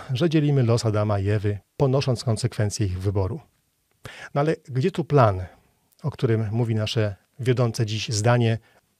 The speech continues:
„Bóg jest dobry i ma dla twojego życia plan”? Zerknijmy ponownie do Księgi Rodzaju. Potem błogosławił im Bóg i tak do nich powiedział:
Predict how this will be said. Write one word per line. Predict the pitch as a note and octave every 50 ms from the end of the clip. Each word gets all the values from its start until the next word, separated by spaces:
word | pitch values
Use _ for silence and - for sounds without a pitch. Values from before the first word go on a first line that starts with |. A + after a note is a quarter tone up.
| _ _ _ _ _ -
„Bóg | G#2+ B2+ D3+ D3+ - -
jest | B2 G#2 G#2
dobry | A2 B2+ C#3 B2+ B2 C#3+ B2+
i | A2
ma | A2 A#2 B2
dla | A#2+ B2
twojego | A#2+ - - B2 A#2 A2+ A#2+
życia | A#2 B2 - B2+ A#2
plan”? | - A2 G2+ F#2+ F2+ F2+ - _ _ _ _ _ _ _ _ _ - _ -
Zerknijmy | A2+ C#3+ C#3 - - A3 G#3 F3+ D#3 C#3+ - - -
ponownie | D3+ C#3 C3+ C3 A2+ A2+ A#2+ A2+
do | G#2+ G#2+
Księgi | - - A2 G#2 G2+ G#2+ B2
Rodzaju. | B2 A#2+ G2 F2+ G2 A2 - - _ _ _ _ _ _ _ _ _
Potem | - D#3 D3+ - D#3+ D3+
błogosławił | - - A#2+ A#2+ C#3 C#3+ C#3 D3 - - E3 E3 D#3+ B2+ A#2 A2
im | B2+ A2 G#2 F#2+
Bóg | G#2+ B2+ E3+ - - - - - - - - -
i | - C3
tak | - B2 A2+ G#2+
do | B2
nich | A#2 A#2 A2+
powiedział: | - - A#2+ A2+ A2+ G#2 A2+ G#2 G2+